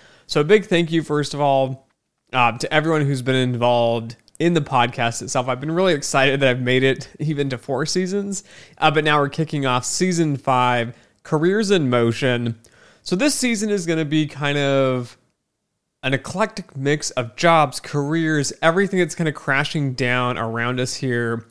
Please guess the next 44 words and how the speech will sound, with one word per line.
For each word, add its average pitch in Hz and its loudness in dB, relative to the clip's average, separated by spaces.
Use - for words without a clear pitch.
during 180 2
the 190 0
covid 170 0
times, 156 -2
during 160 2
this 156 0
post-covid 139 -2
times. 127 -6
So 139 -6
some 190 -2
of 202 2
the 202 6
topics 165 -2
I'm 151 -8
gonna 135 -4
cover, 139 0
we 170 0
will 190 4
have 143 2
at 131 -2
least 170 0
one 139 0
or 143 2
two 135 -4
guests 123 -2
on 160 0
the 151 0
channel 139 -2
just 135 -6
to 139 -12
chat 120 -4
about 110 -6
their 73 -14
jobs, 160 2
their 120 -6
careers, 156 0
you 127 -8
know, 120 -2
quant 156 -4
finance, 139 0
that 117 -2
sort 123 -2
of 117 -8
thing. 113 -6